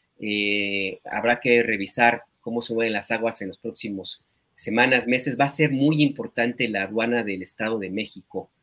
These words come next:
eh, porque va a depender también mucho si el grupo Atlacomulco y todo lo, el dinero que hay detrás y los grupos políticos, si finalmente van a quedar conformes con el resultado electoral,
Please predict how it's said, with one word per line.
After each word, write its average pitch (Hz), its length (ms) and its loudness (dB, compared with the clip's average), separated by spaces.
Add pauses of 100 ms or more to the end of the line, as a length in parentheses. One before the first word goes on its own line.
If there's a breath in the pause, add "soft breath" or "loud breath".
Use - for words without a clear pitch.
(340)
eh, 98 380 -6
porque 101 480 -8
va 107 100 0
a 120 40 4
depender 110 360 0
también 117 360 0
mucho 123 520 -2 (400)
si 104 400 -4
el 98 120 -4
grupo 117 300 0
Atlacomulco 113 800 0
y 101 140 -10
todo 127 260 4
lo, 113 260 0
el 95 280 -10
dinero 117 380 4
que 113 100 -2
hay 110 120 0
detrás 110 540 -2 (340 soft breath)
y 98 140 -8
los 98 140 -6
grupos 110 260 -6
políticos, 107 800 -4 (720)
si - 200 -4
finalmente 120 580 4
van 120 140 6
a 117 80 0
quedar 107 280 -4
conformes 117 460 -2
con 101 160 -8
el 98 40 -8
resultado 101 460 -2
electoral, 104 680 0